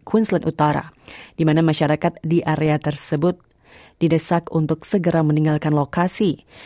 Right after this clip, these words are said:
Area peringatan ini termasuk juga Lake Mundara Road, Barramundi Way,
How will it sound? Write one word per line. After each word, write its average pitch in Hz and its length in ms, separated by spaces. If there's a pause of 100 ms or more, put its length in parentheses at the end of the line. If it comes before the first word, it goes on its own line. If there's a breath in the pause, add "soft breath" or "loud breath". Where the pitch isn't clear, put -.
(260 loud breath)
Area 233 320
peringatan 262 640
ini 226 160
termasuk 190 480
juga 190 240
Lake 180 480
Mundara 165 560
Road, 151 400 (160)
Barramundi 185 480
Way, 180 400